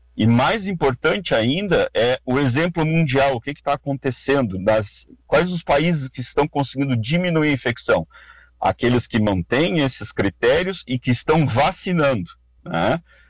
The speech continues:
Então a gente tem, eu falei isso em entrevistas bem anteriores, a gente vai ter uma dificuldade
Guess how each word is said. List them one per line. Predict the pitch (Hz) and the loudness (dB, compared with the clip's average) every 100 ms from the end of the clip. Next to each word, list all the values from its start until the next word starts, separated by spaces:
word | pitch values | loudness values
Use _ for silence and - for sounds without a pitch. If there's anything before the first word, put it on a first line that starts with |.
| _ - | _ -12
Então | 92 127 139 | -2 2 2
a | |
gente | 131 143 - | 2 0 -4
tem, | - 151 170 | -2 0 2
eu | 113 | 0
falei | 110 - 120 147 | 0 0 0 2
isso | 151 151 | -2 -2
em | 123 | -2
entrevistas | 107 104 127 - 113 - | -2 -2 -2 -2 -6 -6
bem | - 117 | -2 2
anteriores, | 139 131 110 123 135 87 - _ _ _ _ - | 2 0 0 2 0 -2 -10 _ _ _ _ -4
a | 90 | 0
gente | 117 113 | 0 0
vai | 120 | 0
ter | 151 | 2
uma | 160 156 | 0 2
dificuldade | 117 - 131 127 110 120 131 92 92 | 0 -2 -2 0 2 2 2 -2 -6